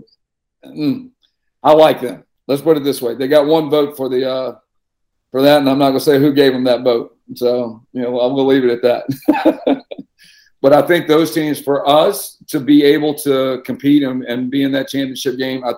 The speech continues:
think C C's, we gotta have health. I mean, just flat out, we, we've gotta stay healthy, uh, as far as the depth and things like that. We, our post players have gotta, gotta hold their own. Pe-, people can't throw it in on the block. And then we gotta be able to make some more threes.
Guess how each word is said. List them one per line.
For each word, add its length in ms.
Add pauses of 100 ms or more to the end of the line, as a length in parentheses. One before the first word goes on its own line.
think 280 (320)
C 200
C's, 260
we 120
gotta 180
have 140
health. 320 (560)
I 60
mean, 100
just 160
flat 200
out, 220
we, 180
we've 280
gotta 160
stay 240
healthy, 340 (300)
uh, 60
as 260
far 220
as 100
the 80
depth 260
and 100
things 220
like 140
that. 240 (400)
We, 240
our 420
post 240
players 300
have 100
gotta, 480
gotta 260
hold 280
their 120
own. 280
Pe-, 260
people 240
can't 260
throw 180
it 60
in 140
on 200
the 40
block. 320 (460)
And 100
then 80
we 100
gotta 200
be 80
able 80
to 80
make 180
some 140
more 180
threes. 480